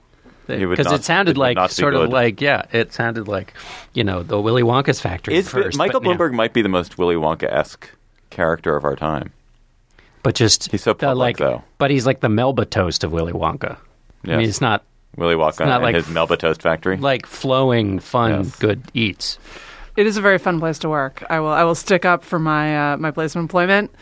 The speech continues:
Speaker 3: Um, it is a lot of fun, and there is, in fact, Melba toast in the, uh, in the cafeteria.
Speaker 2: A flowing river of Melba toast is not, uh
Speaker 1: All right. On this week's show, uh, Crimea is part of Russia. Ukraine is in retreat. Syria is in tatters.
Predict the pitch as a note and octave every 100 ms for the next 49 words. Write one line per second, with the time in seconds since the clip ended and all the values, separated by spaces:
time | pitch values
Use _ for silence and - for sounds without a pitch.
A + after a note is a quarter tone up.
0 | - - - - F3+ E3+ E3 - E3+ D#3+
1 | E3 D#3+ D3+ D#3+ D3+ D3 - D3 D3 C#3+
2 | D3 E3 F3+ F3+ E3+ F3 - D#3+ D#3+ -
3 | C3+ C3+ - - - E3 D#3 D#3 D3+ D3+
4 | D3 D3+ D3 - E3 D#3 D3 D#3+ D#3 D#3
5 | C#3+ C#3+ - - - - - - - -
6 | B2+ - A2+ - D#3 E3 F#3 D#3+ D3+ C#3
7 | B2+ A#2+ B2 B2+ D3 - D3+ - F#3 D3
8 | C3 C3+ - A#2+ A2 G2 - A#3 A3 C3+
9 | - G2 F#2 F2 D#2+ - - - - A#2
10 | B2+ C3+ C#3+ - C3+ A2+ F2+ D#2 D#2 D#2+
11 | D#2+ - - F#2 F2 F2 F#2 G2+ A2+ -
12 | - F2 F2+ D#2+ F2 C#3 D3 B2+ F2+ -
13 | F2+ E2+ D#2 D#2+ - C#3+ C3+ - - -
14 | - G2 F#2 D#2+ D#2 G2+ G2+ F#2+ F2+